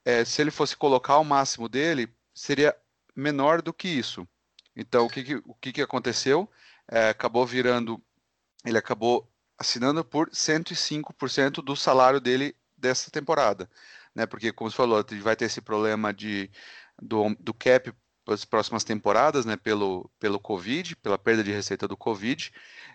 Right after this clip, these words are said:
Então, o LeBron entrou nessa, nessa segunda, nessa segundo, segundo caso, né? A terceira, uma terceira opção, é, um ter-, desculpe, um terceiro, uma terceira exceção, né? Quando ele,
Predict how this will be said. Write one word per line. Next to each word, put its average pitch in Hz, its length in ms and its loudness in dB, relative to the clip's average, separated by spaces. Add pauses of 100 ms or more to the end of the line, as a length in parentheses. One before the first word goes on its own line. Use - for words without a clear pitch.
(100)
Então, 120 460 4
o 127 40 4
LeBron 123 380 4
entrou 123 260 2
nessa, 127 500 2
nessa 117 260 -6
segunda, 123 920 2 (260)
nessa 117 280 -6
segundo, 117 540 -4
segundo 127 340 -4
caso, 98 460 4
né? 101 160 -6 (360)
A 151 100 -4
terceira, 135 520 2 (100)
uma 123 180 -2
terceira 131 720 0 (960)
opção, 139 600 0 (460)
é, 107 300 2
um 95 120 -6
ter-, - 260 -10 (160)
desculpe, - 360 -10
um 101 100 -8
terceiro, 113 440 0
uma 107 160 0
terceira 113 720 0 (160)
exceção, 139 640 0
né? 131 200 -4 (480)
Quando 117 300 -2
ele, 123 920 2